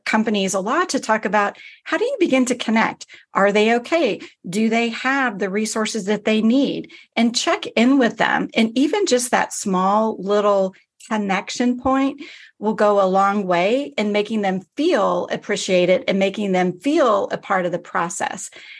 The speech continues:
And so that's just one thing. But I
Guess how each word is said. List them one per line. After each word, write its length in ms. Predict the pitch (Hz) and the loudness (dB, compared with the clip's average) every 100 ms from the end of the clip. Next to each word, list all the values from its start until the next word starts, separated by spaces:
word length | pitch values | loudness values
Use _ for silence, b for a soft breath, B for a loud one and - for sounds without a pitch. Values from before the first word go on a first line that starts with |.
| B | B
And 140 | - 233 | -2 2
so 160 | 285 | 4
that's 300 | 294 370 415 | 4 2 2
just 200 | - 262 | 0 0
one 360 | 196 190 202 220 | 2 2 4 2
thing. 420 | 233 233 240 247 B B B | 2 2 0 -2 B B B
But 140 | 247 | 0
I 100 | 254 | 4